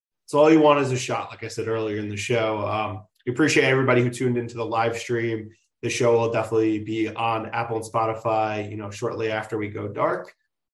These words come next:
Um, thank you to everyone who subscribed, whether it's on YouTube, on Apple, Spotify,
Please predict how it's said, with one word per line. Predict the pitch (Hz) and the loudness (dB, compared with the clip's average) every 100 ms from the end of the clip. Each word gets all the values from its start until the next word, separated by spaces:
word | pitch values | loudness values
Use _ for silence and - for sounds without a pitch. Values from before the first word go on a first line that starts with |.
| - | -8
Um, | 117 113 104 101 | -2 0 -2 -2
thank | 127 123 | -2 0
you | 127 | -2
to | |
everyone | 110 120 117 113 110 | 0 0 0 0 -4
who | 110 | -6
subscribed, | 104 - - - 110 107 107 | -6 -10 -12 -6 -4 -2 -4
whether | 104 104 | -6 -8
it's | 104 110 | -10 -10
on | 107 | -4
YouTube, | 139 160 - 139 131 123 | -2 0 2 2 4 2
on | 104 110 | 0 2
Apple, | 127 123 110 | 0 0 -4
Spotify, | - 123 123 120 113 107 | -4 -4 -4 -4 -8 -8